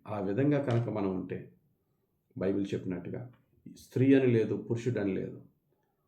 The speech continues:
యూదుడని లేదు, గ్రీసు దేశస్థుడని లేదు, స్వతంత్రుడని లేదు, బానిసని లేదు, క్రీస్తులు అందరూ ఒకటై ఉన్నాం. నిజమైనటువంటి క్రైస్తవం ఇదే. అటువంటి మనసుతో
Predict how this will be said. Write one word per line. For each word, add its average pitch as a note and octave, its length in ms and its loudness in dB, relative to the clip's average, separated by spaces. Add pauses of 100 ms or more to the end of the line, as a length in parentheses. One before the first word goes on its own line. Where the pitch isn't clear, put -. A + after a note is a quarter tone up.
(180)
యూదుడని D3 480 8
లేదు, A#2+ 240 4
గ్రీసు C3 400 2
దేశస్థుడని C#3 640 2
లేదు, - 260 -6 (800)
స్వతంత్రుడని E3 720 8
లేదు, C3+ 180 8
బానిసని B2+ 560 4
లేదు, G#2 220 0
క్రీస్తులు C3+ 520 2
అందరూ A#2 240 4
ఒకటై G2+ 380 0
ఉన్నాం. F2+ 420 -6
నిజమైనటువంటి G2 840 -2
క్రైస్తవం G#2+ 480 -4
ఇదే. F2+ 360 -4 (580)
అటువంటి F#2+ 380 -2
మనసుతో A#2+ 640 0